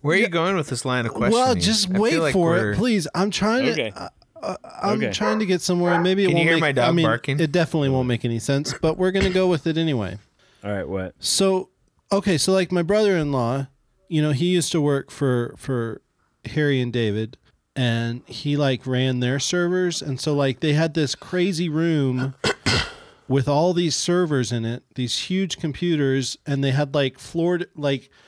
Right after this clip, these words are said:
Speaker 2: they had the vent that came in the floor and went out the ceiling or the other way around, like, constant, uh, air conditioning, that
Speaker 3: To
Speaker 2: sort of
Speaker 3: keep it
Speaker 2: thing.
Speaker 3: cool, right.
Speaker 2: And that's where all their
Speaker 3: Right.
Speaker 2: stuff was, was on those
Speaker 3: Right.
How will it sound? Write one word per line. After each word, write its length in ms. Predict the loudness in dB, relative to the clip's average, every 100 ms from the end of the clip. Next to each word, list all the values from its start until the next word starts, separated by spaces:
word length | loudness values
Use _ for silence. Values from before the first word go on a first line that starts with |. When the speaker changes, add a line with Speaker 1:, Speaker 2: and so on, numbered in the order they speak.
| _ -4
Speaker 2:
they 100 | -2
had 160 | 0
the 100 | -2
vent 460 | -2 0 0 -2 -6
that 160 | -6 -4
came 240 | -2 0
in 140 | 0
the 80 | -2
floor 500 | -4 -4 -2 0 0
and 160 | 0 -2
went 120 | -2
out 140 | -2 -4
the 60 |
ceiling 460 | -4 -2 -2 -2 -2
or 80 | 0
the 140 | 0
other 160 | 0 0
way 160 | 0
around, 400 | 0 -2 -2 -2
like, 160 | -4 -6
constant, 680 | -4 -2 -2 -4 -4 -4 -8 _ _ _ -4
uh, 260 | -2 -2 -4 _ -4
air 160 | 0 0
conditioning, 560 | 0 0 0 0 2
that 80 | 2
Speaker 3:
To 60 | 0
Speaker 2:
sort 160 | 0
of 40 | 0
Speaker 3:
keep 120 | 0
it 40 |
Speaker 2:
thing. 140 | 0 0
Speaker 3:
cool, 340 | 0 -2 -4 -10 _ _
right. 380 | -4 -2 -2 -6 -10 -2
Speaker 2:
And 180 | 2 2
that's 260 | 2 0 0
where 120 | 2
all 80 | 2
their 80 | 2
Speaker 3:
Right. 60 |
Speaker 2:
stuff 500 | 2 0 2 0 0 -2
was, 400 | -2 -2 -6 -2
was 160 | 0 2
on 320 | 2 2 2
those 500 | 2 4 4 2 2
Speaker 3:
Right. 140 | 2